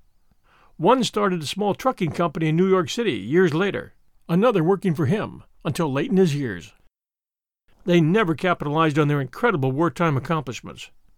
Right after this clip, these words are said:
There is a stone honoring one of those two brothers, Tuvia, in the Holocaust Memorial Mall, a small park on Sheepshead Bay, which doesn't mention that he lived much of his life five subway stops away.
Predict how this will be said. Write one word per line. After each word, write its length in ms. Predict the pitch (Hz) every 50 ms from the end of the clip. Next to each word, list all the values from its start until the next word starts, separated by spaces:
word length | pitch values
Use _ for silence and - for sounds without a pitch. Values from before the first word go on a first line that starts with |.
| _ _ _ _ _ _ _ _ _ _ _ _ _ _ _ _ _ _ _ _ -
There 160 | - 156 151 170
is 100 | 196 214
a 80 | 208
stone 460 | - - - 277 269 247 220 196 175
honoring 380 | - 190 180 196 196 185 175 160
one 120 | 190 226
of 60 | 220 185
those 180 | 165 151 127
two 160 | - - 185
brothers, 460 | 147 131 143 143 147 160 160 135 - _ - _ _
Tuvia, 440 | - 233 226 185 143 - - 82 - _ - _ _ _ _ _ - _
in 120 | - 143
the 60 | 139
Holocaust 540 | 110 127 185 233 226 - - 220 208 - -
Memorial 440 | 190 180 175 190 202 196 185 180 165
Mall, 440 | 156 160 160 151 131 104 87 92 _ _ - _ _ _ _ _ _ _ -
a 80 | - -
small 280 | - - 240 240 233
park 320 | - - - 214 208 - -
on 80 | 160
Sheepshead 480 | 131 - - 190 175 - - 175 165 139
Bay, 380 | 110 139 160 156 135 95 - - - _ _ _ _ _ _ - -
which 140 | - 131 -
doesn't 320 | - 151 156 170 202 220
mention 300 | 202 226 226 185 196 180
that 100 | 156 156
he 80 | 151 175
lived 220 | 175 180 185 151
much 240 | 151 196 220 - -
of 40 | 160
his 140 | 151 131 120
life 320 | 143 156 175 185 180 - _
five 360 | _ - 160 175 202 208 175 -
subway 360 | - 202 202 180 190 185 165
stops 400 | 127 - - 180 - 131 - -
away. 420 | 151 139 143 147 131 110 - -